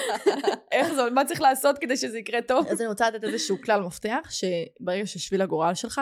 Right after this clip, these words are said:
Speaker 1: תואם לשלה-, לשנה הקלנדרית, זה בעצם המאני טיים, זה השנה שלך לפרוץ בכל תחום שרק תרצה.
Speaker 2: אוקיי.
Speaker 1: כן, אז שנת אלפיים עשרים וארבע תהיה ממש טובה
Speaker 2: אוקיי.
Speaker 1: בשבילך.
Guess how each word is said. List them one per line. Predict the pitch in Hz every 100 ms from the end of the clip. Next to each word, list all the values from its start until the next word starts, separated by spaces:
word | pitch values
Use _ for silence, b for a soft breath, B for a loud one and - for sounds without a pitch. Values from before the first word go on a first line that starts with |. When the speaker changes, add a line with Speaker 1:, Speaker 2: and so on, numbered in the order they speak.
| 269
Speaker 1:
תואם | 190 180
לשלה-, | 185 185 170 170 - -
לשנה | 180 190 196
הקלנדרית, | 196 180 165 175 185 269 349 b b b
זה | 196
בעצם | 180 185 - 196
המאני | 175 185 190 170
טיים, | 160 147 196 196
זה | 196
השנה | 190 180 180
שלך | 165 - 170
לפרוץ | 165 - 185 -
בכל | - 185 214 170
תחום | - 170
שרק | 160 156 160 -
תרצה. | 143 - 165 214 - B 269
Speaker 2:
אוקיי. | - 170 180
Speaker 1:
כן, | 185 185 349 247
אז | 185
שנת | 185 170
אלפיים | 170 170
עשרים | 165 180 175
וארבע | 170
תהיה | 165 165 160
ממש | 160 156 208
טובה | 165
Speaker 2:
אוקיי. | 156 175
Speaker 1:
בשבילך. | 339 240 381